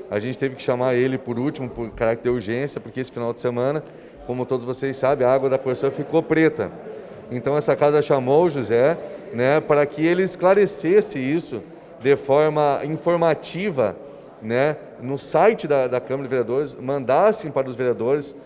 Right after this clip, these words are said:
inclusive colocamos a T V Câmara à disposição do, do superintendente da Corsã, José Epstein,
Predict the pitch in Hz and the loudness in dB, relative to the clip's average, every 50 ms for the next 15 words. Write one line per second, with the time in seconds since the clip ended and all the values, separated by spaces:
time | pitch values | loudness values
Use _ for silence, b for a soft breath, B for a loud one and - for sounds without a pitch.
0 | B B B B - 127 127 131 127 127 117 - 127 120 139 151 156 165 160 151 | B B B B -16 -14 -12 -10 -10 -10 -8 -8 -8 -6 -6 -6 -2 0 2 2
1 | 147 151 156 151 131 147 220 151 127 135 135 139 - 139 156 175 170 151 143 139 | 2 0 -2 -2 -2 -2 -2 -2 -2 -2 -4 0 0 0 2 2 2 2 2 2
2 | 123 120 - - 127 123 120 - - 131 147 143 139 131 120 113 101 110 107 107 | 0 -2 -4 -4 -4 -4 -4 -2 -4 -4 -2 -2 -2 -2 -2 -2 -4 -4 -6 -6
3 | 110 - - 120 117 107 113 107 120 127 - 123 123 - 110 110 - - 127 123 | -8 -8 -8 -8 -6 -6 -4 -4 -4 -4 -4 -6 -4 -4 -4 -6 -4 -4 -6 -4
4 | 95 101 107 107 104 - - 113 120 139 156 | -2 -2 -2 -2 -4 -4 -4 -2 -2 -2 -4